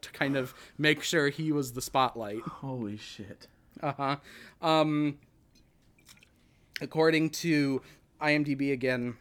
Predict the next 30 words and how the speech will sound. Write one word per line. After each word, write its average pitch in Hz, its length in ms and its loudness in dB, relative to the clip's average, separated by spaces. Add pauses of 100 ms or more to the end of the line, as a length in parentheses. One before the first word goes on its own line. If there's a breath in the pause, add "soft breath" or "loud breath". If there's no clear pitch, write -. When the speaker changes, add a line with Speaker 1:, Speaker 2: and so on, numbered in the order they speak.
Speaker 1:
it - 180 -8
says 139 540 2 (760)
Steven 180 380 -2
Seagal 147 460 6
was, 147 180 -2
like, 147 160 4
very, 131 640 2 (320 soft breath)
like, 131 340 0
upset, 143 680 0
apparently, 156 580 0
a 139 140 -2
majority 135 880 0
of 127 240 -4
this 127 420 -4
shoot. 143 540 -4 (640 loud breath)
One 147 360 2
such 170 340 0
reason, 156 320 4
it 147 120 -2
says, 139 560 2
uh, 127 400 0 (460 loud breath)
Steven 180 380 0
Seagal 160 520 4
<laughs> 185 40 2
was 156 160 0
driven 147 440 0
to 156 140 -6
tears 147 420 -2
on 139 160 0
set 143 440 2